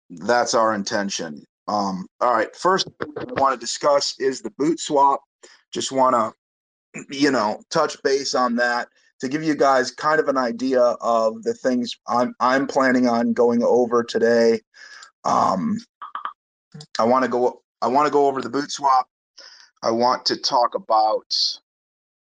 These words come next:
uh, results, share the results, um, you know, and kind of where things are at now and what's, you know, what's next. Um, you know, touch on Starterra, the airdrop, those kind of things.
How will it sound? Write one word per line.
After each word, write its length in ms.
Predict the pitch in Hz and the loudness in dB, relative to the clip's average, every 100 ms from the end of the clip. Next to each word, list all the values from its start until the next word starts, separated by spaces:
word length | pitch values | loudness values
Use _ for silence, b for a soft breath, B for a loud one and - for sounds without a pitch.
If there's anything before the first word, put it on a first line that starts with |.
| _ | _
uh, 320 | 92 98 92 - _ - 107 | -2 0 -2 -6 _ -14 -6
results, 420 | 107 143 139 - | 0 2 2 0
share 240 | - 139 | -4 -4
the 100 | 135 | -6
results, 720 | 127 120 123 117 107 - - - _ _ _ - | -8 -6 -2 -2 -4 -8 -12 -16 _ _ _ -8
um, 480 | 104 101 98 98 - | -4 -4 -4 -6 -10
you 320 | - - 113 | -18 -8 -2
know, 260 | 113 110 110 | 2 2 2
and 100 | 113 | 0
kind 240 | 123 120 | 0 0
of 100 | 110 | 0
where 220 | 113 123 120 | 2 2 2
things 320 | 127 120 113 | -2 -4 0
are 100 | 110 | 2
at 240 | 120 113 | 2 2
now 540 | 110 120 120 120 120 - | 0 0 2 4 2 0
and 200 | 107 110 110 | -6 -6 -6
what's, 540 | 113 123 - - - - | -2 -2 -2 -6 -6 -10
you 240 | 98 113 | -10 -6
know, 160 | 101 92 | -6 -4
what's 380 | 104 120 113 | 0 0 0
next. 680 | 120 147 147 143 - - - B B B | 0 2 2 0 -4 -6 -10 B B B
Um, 540 | 110 113 110 98 101 - | 0 0 2 -2 -4 -6
you 280 | 101 98 120 | -10 -6 -4
know, 260 | 107 98 90 | 0 -2 0
touch 280 | 117 117 | -2 0
on 240 | 123 110 110 | 0 0 -2
Starterra, 840 | - 110 101 92 143 131 123 120 | -2 0 0 0 2 4 6 4
the 140 | 107 - | 2 -2
airdrop, 680 | 113 113 - 110 110 98 | 0 0 0 2 2 -2
those 320 | 98 110 113 - | -2 0 0 -2
kind 260 | 113 113 | -2 -2
of 120 | 101 - | -6 -2
things. 520 | 117 110 107 107 | -2 0 -4 -6